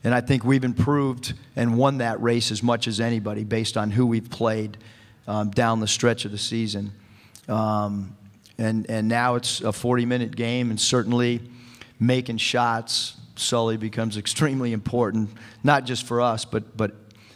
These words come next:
but every team in this, in the tournament that's left is you've gotta have shot-making ability in order to advance when you, when you, when you, when you're down to sixteen teams.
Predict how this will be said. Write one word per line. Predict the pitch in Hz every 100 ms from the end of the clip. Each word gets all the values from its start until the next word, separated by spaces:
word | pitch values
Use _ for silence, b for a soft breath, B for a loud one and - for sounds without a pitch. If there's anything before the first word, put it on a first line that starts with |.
| B -
but | 120
every | 120 120
team | 113 123 117
in | 107
this, | 107 - -
in | 110 107 107
the | 104
tournament | 117 110 110 104
that's | 110 -
left | 107 113 107 -
is | 107 104 -
you've | 117 110
gotta | 117 110
have | 107 110 98
shot-making | - 110 113 113 107 107
ability | 104 113 113 104 107
in | 107
order | 107 107
to | 104 101
advance | 101 104 107 - - -
when | 110
you, | 101
when | 104 104
you, |
when | 110 107
you, | 101 104 -
when | 107
you're | 104
down | 98 -
to | 107
sixteen | - 110 - 113 110
teams. | 104 117 113 107